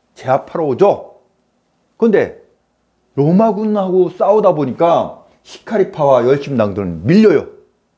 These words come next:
당할 수가 없죠. 그때 최강 패권 국가가 로마인데, 그러니까 결국은 철의 옹성인 예루살렘, 그 성으로 숨어들었습니다.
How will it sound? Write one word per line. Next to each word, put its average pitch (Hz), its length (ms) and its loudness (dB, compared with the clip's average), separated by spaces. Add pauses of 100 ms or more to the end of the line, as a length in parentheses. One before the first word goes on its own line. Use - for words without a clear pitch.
(480)
당할 196 300 -4
수가 214 220 -6
없죠. - 500 -4 (420)
그때 120 520 -8
최강 185 500 -2 (580)
패권 - 360 -6
국가가 95 320 -6
로마인데, 87 640 -2 (1120)
그러니까 226 400 2
결국은 170 560 -2 (320)
철의 202 480 -2
옹성인 135 800 -2 (400)
예루살렘, 107 720 -2 (600)
그 214 480 0 (180)
성으로 147 600 -4 (160)
숨어들었습니다. - 920 -6